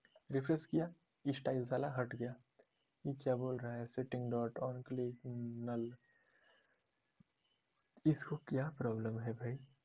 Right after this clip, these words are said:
ये कहना ये चाह रहा है कि on click जो है काम नहीं करेगा इस पे। काहे नहीं काम करना चाहिए भाई?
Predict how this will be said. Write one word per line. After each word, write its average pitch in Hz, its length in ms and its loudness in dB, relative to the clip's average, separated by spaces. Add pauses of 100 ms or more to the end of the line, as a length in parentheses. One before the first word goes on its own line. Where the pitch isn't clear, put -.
(1900)
ये 131 100 4
कहना 131 400 2
ये 160 160 4
चाह 127 240 0
रहा 127 160 -2
है 151 160 -2
कि 143 180 -2 (120)
on 143 220 2
click 127 240 2
जो 127 120 0
है 143 140 0 (760)
काम 127 240 2
नहीं 131 240 -2
करेगा 120 340 -4
इस 117 180 -4
पे। 135 160 -10 (760)
काहे 127 240 -2
नहीं 135 220 0
काम 120 260 -6
करना 117 280 -4
चाहिए 117 260 -4
भाई? 123 280 -6